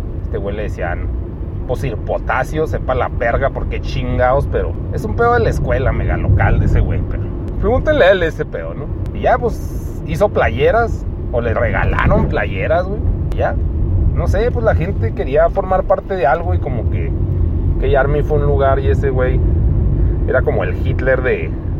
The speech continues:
de la armada esa que iban a hacerle de pedo, les digo, por cosas así a, pues, a, a lugares virtuales, güey, ¿no? Creo que a Volaris lo spamearon por, ni me acuerdo, que porque no podían subir un gato, güey, porque no podían subir al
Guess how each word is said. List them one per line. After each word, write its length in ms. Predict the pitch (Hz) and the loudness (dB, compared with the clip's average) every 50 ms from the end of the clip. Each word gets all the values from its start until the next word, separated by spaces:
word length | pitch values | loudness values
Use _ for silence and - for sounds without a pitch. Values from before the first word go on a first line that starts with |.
| - | -4
de 100 | - 98 | -4 -4
la 120 | 98 90 87 | -2 -2 -2
armada 500 | 87 98 98 101 107 117 123 135 131 123 | -2 -2 -2 -2 -2 0 0 0 0 0
esa 260 | 127 123 - 147 143 | 0 0 0 0 -2
que 160 | - 123 113 | -2 -2 -2
iban 240 | 98 101 110 120 135 | -2 0 0 0 0
a 40 | 127 | -2
hacerle 300 | 110 - 107 - 135 131 | -2 -2 -2 0 0 0
de 60 | - | 0
pedo, 160 | - 117 127 | 0 0 0
les 160 | 135 135 120 | 0 0 -2
digo, 160 | - - - - | -2 -2 0 2
por 240 | - - - - | 2 2 2 2
cosas 400 | - - 123 143 - 165 151 139 | 0 0 0 2 2 0 0 0
así 300 | 135 123 - - - 127 | 0 -2 -2 -2 -2 0
a, 240 | 131 135 139 123 113 - - - - - - - - - | 0 0 0 0 -2 -4 -4 -4 -4 -4 -4 -4 -2 -2
pues, 140 | 147 143 | 0 2
a, 60 | 175 170 | 2 2
a 140 | - 170 | 2 2
lugares 440 | 175 180 180 165 170 170 190 202 202 | 0 2 2 2 2 4 2 2 0
virtuales, 680 | 196 185 147 127 117 - - 139 127 139 156 156 147 - | 0 -2 -2 -2 -2 -2 -2 -2 -2 0 0 2 2 2
güey, 180 | 151 151 156 | 2 4 4
¿no? 200 | - - - - | 4 4 4 2
Creo 160 | - 139 143 - | 2 0 0 2
que 80 | - | 2
a 60 | 170 | 4
Volaris 560 | 175 170 151 117 - - - - - - - - | 4 4 4 2 2 2 0 2 2 2 2 2
lo 100 | 147 139 | 2 2
spamearon 760 | - - - - - - - - - - - 127 135 131 - | 4 4 4 2 2 2 2 2 2 2 2 2 2 2 2
por, 360 | - - - 120 123 85 - - - - - - - - - - - | 2 2 0 0 0 0 0 -2 0 0 0 0 0 0 0 0 0
ni 80 | 131 | 2
me 120 | 135 135 127 | 2 0 0
acuerdo, 560 | - - - 117 139 170 170 170 175 170 156 - - - - - - - - - - - | -2 -2 -2 -2 0 0 0 0 0 -2 -2 -2 -4 -6 -6 -6 -6 -6 -6 -8 -6 -4
que 80 | - 156 | -2 -2
porque 200 | 160 160 147 175 | 0 0 0 0
no 80 | 165 160 | 0 0
podían 240 | 143 202 208 214 214 | 2 2 2 2 0
subir 260 | - 226 226 226 233 | 0 0 0 0 2
un 140 | 240 240 226 | 0 0 0
gato, 340 | 190 156 - - - 208 196 | -2 -2 -2 -2 0 0 0
güey, 200 | 190 185 156 135 | 0 0 -2 -2
porque 240 | - 127 127 160 | -4 -4 -4 -2
no 120 | 160 170 160 | -2 -2 0
podían 220 | 190 190 196 202 | 2 2 2 2
subir 200 | 190 214 202 190 | 2 2 4 4
al 140 | 196 196 196 | 4 4 2